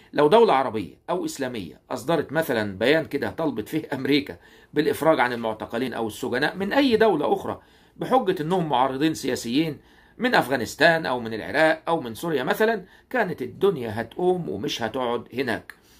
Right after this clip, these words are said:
وكنت بقى هتسمع عن الفصل بين السلطات وسيادة القانون وتطبيقه على أي حد داخل أمريكا أو خارجها. لكن العكس صحيح، هم اللي يتدخلوا في بلادنا.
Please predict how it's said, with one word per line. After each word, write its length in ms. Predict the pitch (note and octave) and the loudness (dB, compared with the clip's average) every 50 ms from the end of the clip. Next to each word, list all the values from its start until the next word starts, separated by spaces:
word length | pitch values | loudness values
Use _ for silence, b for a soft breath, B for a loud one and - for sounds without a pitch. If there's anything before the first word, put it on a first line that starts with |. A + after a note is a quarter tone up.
| b b b | b b b
وكنت 320 | - - A#3 A#3+ A#3+ - | -4 -2 0 0 0 2
بقى 200 | F3+ G3 F#3+ C#3+ | 2 2 2 2
هتسمع 320 | C3 - E3+ E3+ D#3 D3 B2 | 0 -2 -4 -6 -6 -4 -2
عن 140 | A#2+ A2+ A2 | -2 -2 -4
الفصل 420 | G2 F#2 - E3 D#3+ - B2 A#2 | -6 -4 -2 -4 -2 -2 -4 -4
بين 160 | A#2+ C#3 C3 | -2 -4 -4
السلطات 600 | A2+ - - - E2+ - - E3 F3+ F3 F3 b b b b b b | -6 -8 -10 -12 -10 0 2 2 2 2 0 b b b b b b
وسيادة 420 | - A3+ A3 - D3+ D3 C3+ A2+ G#2 - | -8 -6 -4 -2 -2 -2 -2 -4 -8 -10
القانون 540 | F2 - - F#2 G2 D3 F#3 E3 D#3+ D#3+ b b b b b | -14 -12 -10 -6 -2 0 2 2 0 -2 b b b b b
وتطبيقه 720 | - - - F3+ D3 - A#2+ D#3+ F3 E3 - E3 D3 B B B B - | 0 2 2 2 0 2 2 2 2 2 2 0 0 B B B B -4
على 200 | - E3+ - - | 0 2 2 2
أي 220 | E3+ E3+ D3+ C3 - | 2 0 -2 -4 0
حد 360 | - C#3+ D3+ - - - - - | 0 0 0 0 -2 -8 -18 -10
داخل 360 | - B2+ C3+ C#3+ - D3+ - - | -4 -2 -2 -2 -2 -2 -4 -4
أمريكا 380 | A2+ G#2+ A2 D3+ F#3 F#3 F3+ | -4 -2 -2 -2 0 2 2
أو 140 | - - F3 | 2 2 2
خارجها. 440 | - - - D3+ D3 - G2+ G2 b b b b b b | 0 0 0 0 0 -2 -6 -10 b b b b b b
لكن 440 | - G#3+ C4 B3+ B3+ G3+ F#3+ F#3 F3 | 4 4 4 4 4 0 -2 -4 -4
العكس 400 | B2+ G2+ F2+ G#2 - - - - | -6 -2 -2 -2 -2 -2 -6 -8
صحيح، 400 | - G3 F3 G3 A3 F#3 - - _ - | -8 -8 -4 -4 -4 -4 -6 -8 _ -8
هم 180 | - - F#3+ D3+ | -6 -2 -2 -2
اللي 160 | C#3 C3 B2 | -2 -2 -4
يتدخلوا 500 | A#2 G#2+ B2 - - - F3 E3 D3+ - b b b b b b b | -4 -4 -4 -4 -2 0 0 0 0 0 b b b b b b b
في 120 | - A3 G#3+ | 2 2 4
بلادنا. 380 | E3 D3+ C3+ G2 F#2 F2+ F2 | 4 4 2 0 -2 -10 -14